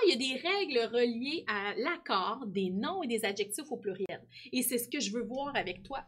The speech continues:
aujourd'hui. Alors, quand tu écris, souvent,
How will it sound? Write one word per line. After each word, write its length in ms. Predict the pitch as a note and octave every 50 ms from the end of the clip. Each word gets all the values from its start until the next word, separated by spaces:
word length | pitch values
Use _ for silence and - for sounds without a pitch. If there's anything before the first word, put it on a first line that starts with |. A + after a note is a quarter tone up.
| - -
aujourd'hui. 580 | D4+ D#4 C#4 G#3 G3 F3+ - - - - - - - - - - - - - - - -
Alors, 200 | - F3+ F3 -
quand 160 | - F#4 F#4+
tu 240 | F#4 - - C#4+ B3+
écris, 420 | A3 - - G#3 G3 G#3 G#3 -
souvent, 880 | - - - - - - F5 E5+ G#4+ B3+ F#3+ G3 A3 C4+ D4 A#3+ -